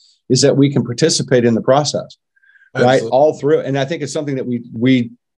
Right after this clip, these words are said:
Speaker 1: don't do enough of it. We come down to like, "Well, somebody did that heavy lifting for me," right? Um, it, much like what I think some consumers think when they look at the retail, like, "Oh, they're doing the heavy lifting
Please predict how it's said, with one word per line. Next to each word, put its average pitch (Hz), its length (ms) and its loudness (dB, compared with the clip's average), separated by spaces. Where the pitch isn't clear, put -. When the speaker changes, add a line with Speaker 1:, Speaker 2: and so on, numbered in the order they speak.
Speaker 1:
don't 147 360 2
do 135 180 2
enough 135 300 0
of 98 160 -2
it. 113 220 -6
We 123 120 -6
come 139 200 0
down 139 300 2
to 131 80 -2
like, 120 200 0
"Well, 151 220 0
somebody 143 260 -4
did 123 140 -10
that 120 140 -4
heavy 127 160 -6
lifting 120 340 -10
for 123 300 -4
me," 120 160 -18
right? 113 280 -4
Um, 117 520 4
it, 98 100 -8
much 139 240 0
like 139 200 2
what 135 140 4
I 127 80 2
think 131 160 -4
some 135 160 -6
consumers 135 580 -4
think 123 160 -2
when 117 80 -4
they 113 100 0
look 123 140 0
at - 60 -14
the 120 80 -8
retail, 131 320 -4
like, 110 160 -6
"Oh, 147 140 2
they're 151 100 0
doing 151 160 -2
the 127 80 -4
heavy 127 200 -2
lifting 120 260 -6